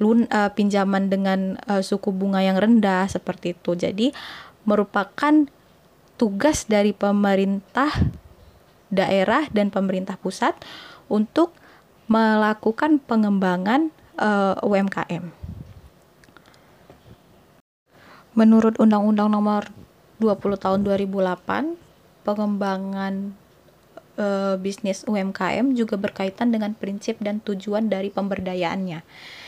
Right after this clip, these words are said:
di mana di pasal empat dan lima Undang-Undang U M K M ini memuat prinsip dan tujuan pemberdayaan yang harus dianut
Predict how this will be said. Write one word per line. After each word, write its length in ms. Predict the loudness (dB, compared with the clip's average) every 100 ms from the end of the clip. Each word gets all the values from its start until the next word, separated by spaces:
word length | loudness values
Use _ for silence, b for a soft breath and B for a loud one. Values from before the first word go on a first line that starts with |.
| B -6
di 80 | -2
mana 400 | 0 -2 0 0
di 160 | 0
pasal 400 | -2 -4 -4 -4
empat 160 | -6 -4
dan 240 | -4 -2
lima 480 | -2 -4 -4 -4 -4 -8 _ -6
Undang-Undang 440 | -4 -2 -4 -4
U 80 | -4
M 80 | -4
K 240 | -6 -6
M 80 | -6
ini 400 | -6 -4 -4 -4 B B B
memuat 320 | -4 0 0 -2
prinsip 400 | -6 -4 -2 -2
dan 160 | -2 -2
tujuan 400 | -4 -4 -4 -2
pemberdayaan 720 | -2 -2 -4 -4 -2 0 0
yang 160 | 0 -2
harus 320 | -4 -6 -6
dianut 640 | -6 -6 -6 -4 0 0